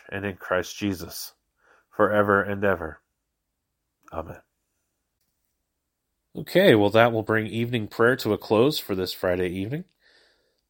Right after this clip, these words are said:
Again, thank you so much for taking the time to pray with me. I hope it was an edifying time for you. If you'd like to reach out to me with any comments or prayer requests, you can reach me at commonprayer four one nine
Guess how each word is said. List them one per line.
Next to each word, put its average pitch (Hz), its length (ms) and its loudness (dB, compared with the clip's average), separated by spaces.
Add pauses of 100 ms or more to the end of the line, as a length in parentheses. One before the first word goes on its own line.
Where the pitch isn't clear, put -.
(140)
Again, 117 280 4
thank 127 220 2
you 123 60 2
so 113 140 -2
much 107 180 -2
for - 140 -6
taking 90 280 -4
the 90 80 -6
time 87 240 -4
to 90 60 -12
pray 90 220 0
with 90 180 -6
me. 139 160 -8 (300)
I 85 80 -6
hope 87 200 -4
it 80 80 -4
was 85 520 -6 (840)
an 95 120 -8
edifying 113 500 2
time 113 300 -2
for 120 200 -2
you. 156 140 -4 (1400)
If - 60 -2
you'd 123 100 6
like 120 200 8
to 117 180 2
reach 120 260 2
out 120 180 4
to 139 120 -8
me 165 100 -4
with 110 220 -4
any 101 120 -4
comments 113 520 -2
or 104 40 -6
prayer 113 220 2
requests, 135 540 0
you 101 80 -6
can 98 160 -6
reach 104 260 -2
me 110 180 -4
at 90 380 -4
commonprayer 117 840 0
four 117 320 2
one 101 300 0
nine 117 380 -2